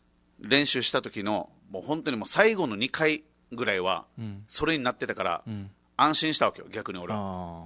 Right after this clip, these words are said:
Speaker 2: ー。
Speaker 1: だけども、出だしであんななんだって思って。
Speaker 2: <laughs> まあ、皆さん、気になったらまた、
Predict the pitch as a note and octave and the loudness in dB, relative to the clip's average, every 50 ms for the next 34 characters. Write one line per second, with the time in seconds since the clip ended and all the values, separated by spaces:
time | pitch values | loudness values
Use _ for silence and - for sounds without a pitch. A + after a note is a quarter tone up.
0 | E2 E2 - _ _ _ _ _ _ _ _ _ _ _ _ _ - A#2 A2+ A2+ | -16 -18 -20 _ _ _ _ _ _ _ _ _ _ _ _ _ -2 0 0 0
1 | G#2+ G2+ F2+ G#2+ A#2+ B2 D#3 D3 - D3 D3 C#3 C#3 C#3+ C#3 B2 A#2 G2+ F2 F2 | -2 -2 -4 -2 0 0 2 0 2 2 2 2 2 2 0 -2 -2 -2 -2 -6
2 | - - - - - - F#4 - G4+ - F#4 - - F#4 - F#4 - - E4 - | -6 -8 -10 -12 -4 -4 4 4 4 4 4 0 0 0 2 0 0 0 0 0
3 | F4 - F#4+ - - F4+ F4+ - _ - - - - _ _ _ _ _ - - | 0 -2 -2 0 2 0 0 0 _ -18 -20 -20 -20 _ _ _ _ _ -20 -18
4 | - - - - - - - - - - - - - _ _ A#2 A2+ A#2+ A#2 G2+ | -14 -12 -12 -12 -12 -14 -18 -20 -20 -20 -20 -20 -20 _ _ -8 -6 -4 -4 -6
5 | - - - B2+ B2+ B2+ A#2+ A#2 G2+ - - - - - - _ _ _ - - | -6 -8 -4 0 0 0 0 -2 -6 -6 -12 -18 -20 -20 -20 _ _ _ -8 -6
6 | D3+ D3+ D3+ D3 B2 - - A2 G#2 F#2+ G2+ G#2+ - G#2 F2 E2 | -4 -2 -2 -2 -4 -4 -6 -6 -6 -6 -6 -6 -6 -6 -6 -8